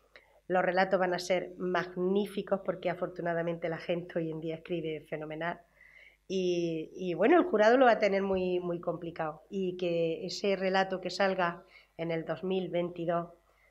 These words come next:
que sin duda, mm, va a venir con santo y señas de estas Semanas Santas que no hemos podido disfrutar en la calle, que sí en los corazones, porque el que es,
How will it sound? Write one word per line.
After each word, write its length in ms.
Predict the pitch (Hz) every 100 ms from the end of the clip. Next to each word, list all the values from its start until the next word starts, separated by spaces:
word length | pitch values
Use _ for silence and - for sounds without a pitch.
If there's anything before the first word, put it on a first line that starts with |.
| _ _ _ -
que 240 | 170 160
sin 260 | - 165 165
duda, 460 | 180 175 160 - -
mm, 800 | 170 170 175 123 - - 214 185
va 80 | 208
a 20 |
venir 280 | 196 202 196
con 160 | 190
santo 280 | 185 190 185
y 40 |
señas 300 | 185 196 190
de 60 | 185
estas 420 | 180 - 185 185
Semanas 400 | - 185 190 185
Santas 360 | - 190 185 -
que 140 | 185
no 160 | 175 175
hemos 300 | 175 180 180
podido 440 | 180 165 180 175
disfrutar 760 | 170 175 - 170 165 175 170 - _ _ _
en 160 | 175 165
la 100 | 151
calle, 380 | 180 165 160 - _ _
que 120 | 165
sí 180 | - 175
en 80 | 160
los 120 | 151
corazones, 600 | - 147 - 156 151 214 - _ _ -
porque 400 | 156 - 151 -
el 220 | 160 147
que 180 | - 143
es, 200 | 156